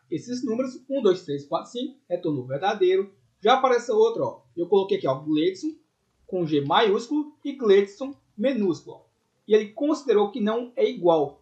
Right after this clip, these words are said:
Embora seja o mesmo nome, pela escrita estar diferente, ele não vai considerar que seja igual. Então aqui entendemos como é que funciona a função exato no Excel. E no V B A, como é que eu utilizo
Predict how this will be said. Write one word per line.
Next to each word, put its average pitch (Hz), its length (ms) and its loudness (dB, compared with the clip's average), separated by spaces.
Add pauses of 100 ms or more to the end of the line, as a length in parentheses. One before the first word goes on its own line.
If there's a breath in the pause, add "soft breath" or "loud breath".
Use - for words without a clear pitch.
Embora 247 300 0
seja 208 240 -2
o - 20 -2
mesmo 240 460 2
nome, 175 480 -6 (560)
pela 214 220 4
escrita 202 320 -6
estar 156 180 -2
diferente, 226 540 -2
ele 151 100 0
não 277 260 0
vai 247 160 2
considerar 147 640 -6 (120)
que 190 80 -14
seja 175 420 -2
igual. 202 500 -4 (1300)
Então 165 320 0
aqui 254 480 -4
entendemos 185 460 -2
como 247 180 -2
é 247 100 0
que - 80 -14
funciona 214 340 -2
a 190 100 -2
função 196 340 -6 (100)
exato 202 840 2 (100)
no 185 480 4
Excel. 190 480 -4 (480)
E 294 80 -4
no 311 120 -2
V 285 100 8
B 262 80 4
A, 165 160 8
como 226 180 -6
é 233 60 -2
que - 60 -8
eu 254 60 0
utilizo 208 380 -4